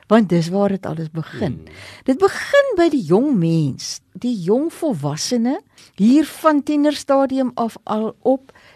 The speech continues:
Speaker 1: die jong volwassene en die waardes wat hierdie persoon het,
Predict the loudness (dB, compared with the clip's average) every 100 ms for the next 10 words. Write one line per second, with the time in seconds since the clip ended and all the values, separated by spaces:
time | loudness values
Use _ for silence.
0 | -4 0 0 0 -2 -6 -4 -4 -4 -4
1 | -4 -4 -8 -4 0 0 -2 -4 -2 -2
2 | -2 -6 _ -20 -16 -6 -2 2 4 2
3 | 2 -2 -2 -4 -4 -4 -6 -6 -8 -12
4 | -10 -6 -4 -4 -6 -8 _